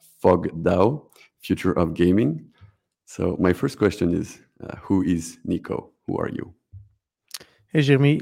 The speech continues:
Speaker 2: Thanks for having me. Um, who am I? I'm foremost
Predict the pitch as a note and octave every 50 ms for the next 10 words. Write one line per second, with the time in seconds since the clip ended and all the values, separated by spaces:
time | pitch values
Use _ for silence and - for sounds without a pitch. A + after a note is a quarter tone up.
0 | - G#3+ - E3 C#3+ B2 D3 C#3+ C3+ C#3+ C#3 C#3 C#3 C3+ B2+ A#2+ A2+ - _ _
1 | - - D#3 C#3+ C#3 C#3+ C#3+ D3 - - - C3 E3+ F#3 D#3+ C#3+ D3+ F#3 A3+ A#3
2 | - _ _ _ _ _ _ - - - - - - - - - _ _ _ _
3 | - E3+ E3+ E3 D#3+ D#3 - - _ _ _ _ _ _ _ _ _ _ _ _
4 | _ _ _ - - - A3 A3+ G#3+ G#3 G3 F#3+ G3 G#3+ - - - - - -
5 | -